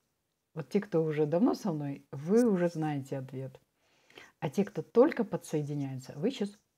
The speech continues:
узнаете один секретик, который вам тоже поможет получить избавление.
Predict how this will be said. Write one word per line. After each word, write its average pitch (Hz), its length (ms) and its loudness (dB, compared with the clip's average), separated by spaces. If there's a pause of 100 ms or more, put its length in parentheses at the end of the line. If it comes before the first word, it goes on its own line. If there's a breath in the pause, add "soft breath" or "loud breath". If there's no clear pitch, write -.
(100)
узнаете 160 880 -6 (920)
один 170 380 0 (120)
секретик, - 760 -10 (520 soft breath)
который 165 640 2
вам 151 280 -4
тоже 208 360 -2 (140)
поможет 170 600 -2 (380)
получить 160 560 -4 (560)
избавление. 151 1400 -4